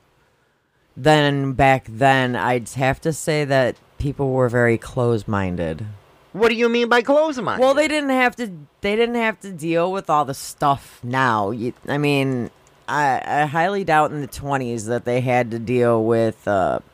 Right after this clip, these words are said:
Speaker 1: transgender people.
Speaker 2: Mm-hmm.
Speaker 1: Where now, they're everywhere. And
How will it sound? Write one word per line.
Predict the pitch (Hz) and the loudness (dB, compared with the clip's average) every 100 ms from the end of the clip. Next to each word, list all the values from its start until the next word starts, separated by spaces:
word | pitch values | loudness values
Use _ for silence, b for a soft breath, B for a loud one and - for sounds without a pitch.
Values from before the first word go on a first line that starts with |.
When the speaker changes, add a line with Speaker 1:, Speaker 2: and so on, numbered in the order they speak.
| - | -10
Speaker 1:
transgender | - 131 120 107 117 117 110 | -2 0 0 -2 -2 0 0
people. | - 113 90 67 - _ _ | 0 -2 -2 -8 -12 _ _
Speaker 2:
Mm-hmm. | 156 143 107 135 185 b b b | -2 -2 -2 -6 -10 b b b
Speaker 1:
Where | - 131 131 | 0 2 4
now, | 127 127 110 95 95 127 131 147 - | 4 2 2 0 -2 -4 -8 -16 -4
they're | 135 143 - _ | 0 0 -4 _
everywhere. | - 135 90 64 50 - _ _ b b b b b b _ _ - | -2 -2 -2 -4 -6 -10 _ _ b b b b b b _ _ 0
And | 151 147 139 131 127 120 113 92 | 4 6 4 4 2 0 -4 -10